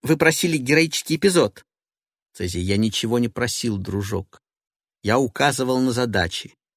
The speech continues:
Суспензий: «Да, герой из народа. Вот, был тяжело ранен в бою». Цезий: «Хорошо». Суспензий: «Попал в плен». Цезий: «Нехорошо».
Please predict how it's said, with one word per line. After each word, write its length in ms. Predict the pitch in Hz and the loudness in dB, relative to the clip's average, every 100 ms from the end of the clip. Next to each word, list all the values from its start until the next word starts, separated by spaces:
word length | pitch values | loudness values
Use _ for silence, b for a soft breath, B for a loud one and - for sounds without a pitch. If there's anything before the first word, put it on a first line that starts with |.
| _ _ _ _ | _ _ _ _
Суспензий: 480 | 123 - 135 117 131 | -10 -2 0 0 0
«Да, 300 | 147 101 - _ _ - | 0 0 -6 _ _ -4
герой 300 | 120 156 185 | 2 6 6
из 80 | 156 | 6
народа. 500 | 170 131 92 95 107 _ _ - | 4 6 2 0 -10 _ _ 0
Вот, 320 | 117 - _ b - | 0 0 _ b 0
был 180 | 151 160 | 2 4
тяжело 380 | 156 147 147 | 2 2 4
ранен 340 | 139 190 185 160 | 4 4 4 0
в 120 | 113 | 0
бою». 380 | 127 139 98 92 _ _ _ _ - | 2 2 2 -2 _ _ _ _ -14
Цезий: 240 | - 78 | -12 -10
«Хорошо». 540 | - 110 147 - 107 _ _ _ _ _ _ _ _ | -4 -4 -4 -8 -12 _ _ _ _ _ _ _ _
Суспензий: 500 | - 120 - 120 113 | -12 -8 -2 -2 -2
«Попал 360 | - 113 - 208 | -4 -6 0 0
в 100 | - | 0
плен». 380 | 123 113 101 120 _ _ _ _ _ _ | 0 2 2 -4 _ _ _ _ _ _
Цезий: 400 | 78 78 - - | -10 -10 -12 -8
«Нехорошо». 680 | 98 87 - 82 - - | -4 -4 -4 -6 -8 -12